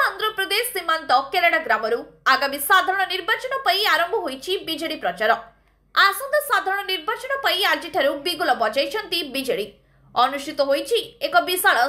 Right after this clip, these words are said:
ସମାବେଶ। ପ୍ରାୟ ଦଶ ହଜାର ଲୋକ ଏହି ସମାବେଶରେ ଯୋଗଦାନ କରିଥିଲେ। ସମାବେଶ ପୂର୍ବରୁ ଏକ ବାଇକ୍ ରାଲି ଅନୁଷ୍ଠିତ ହୋଇଥିଲା। ଜେମାଦି ପେଣ୍ଟଠାରୁ କେରଡ଼ା ପର୍ଯ୍ୟନ୍ତ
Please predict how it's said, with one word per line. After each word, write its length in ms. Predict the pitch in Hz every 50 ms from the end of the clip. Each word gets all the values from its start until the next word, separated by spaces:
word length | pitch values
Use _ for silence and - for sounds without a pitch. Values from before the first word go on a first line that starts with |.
| 277 -
ସମାବେଶ। 400 | 311 240 233 208 196 214 208 - 220 - - - _ _ _ _ _ _ _ _ -
ପ୍ରାୟ 180 | 370 370 381 381 330 -
ଦଶ 140 | 370 381 381 - 494
ହଜାର 240 | 508 494 539 571 - 392
ଲୋକ 120 | 359 359 359 381 381
ଏହି 140 | 381 381 392 392 - -
ସମାବେଶରେ 540 | 381 349 359 311 - - - 294 - - 311 330 -
ଯୋଗଦାନ 340 | 330 302 294 302 294 294 269 247 -
କରିଥିଲେ। 320 | - 190 190 190 - 233 220 - - _ _ _ _ _ _ _ -
ସମାବେଶ 440 | - - 277 269 269 262 269 262 285 277 285
ପୂର୍ବରୁ 320 | 277 262 262 277 302 339 - - - - _ _ - 311
ଏକ 80 | 320 330 359 349 -
ବାଇକ୍ 260 | 349 339 370 466 466 - 359
ରାଲି 180 | 285 294 320 349 - 302 311
ଅନୁଷ୍ଠିତ 360 | 320 339 330 - 359 349 381 370 262
ହୋଇଥିଲା। 320 | 196 185 196 214 220 220 - - - - _ _ _ _ _ -
ଜେମାଦି 460 | 247 - 392 415 427 453 523 523 571 587 571
ପେଣ୍ଟଠାରୁ 500 | 466 381 381 339 415 392 427 359 339 359 415 415 - -
କେରଡ଼ା 260 | 320 311 302 294 277 277
ପର୍ଯ୍ୟନ୍ତ 420 | 277 269 269 - 349 359 370 330